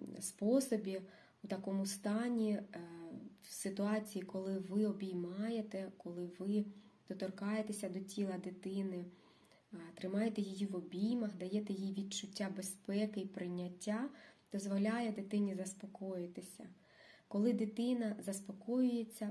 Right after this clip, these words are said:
вона вже може логічно думати і приймати ваші раціональні пояснення, ваші раціональні думки. У цей момент батьки вже можуть починати працювати із лівою півкулею,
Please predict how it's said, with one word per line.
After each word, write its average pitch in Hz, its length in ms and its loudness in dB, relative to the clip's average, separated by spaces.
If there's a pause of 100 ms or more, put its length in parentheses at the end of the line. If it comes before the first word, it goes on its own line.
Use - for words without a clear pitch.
вона 254 220 4
вже 226 200 2
може 233 600 4
логічно 180 640 -4
думати 226 680 2
і 214 60 -8
приймати 220 760 0
ваші 214 420 0
раціональні 180 1040 -2 (1500)
пояснення, 202 960 0 (300)
ваші 202 320 0
раціональні 185 720 -2
думки. 165 680 -6 (840)
У 196 100 -4
цей 269 340 4
момент 233 520 4 (420)
батьки 185 380 2
вже 220 200 4
можуть 214 460 4
починати 202 560 -2
працювати 202 640 -2
із 196 160 -6
лівою 185 440 2
півкулею, 165 840 -6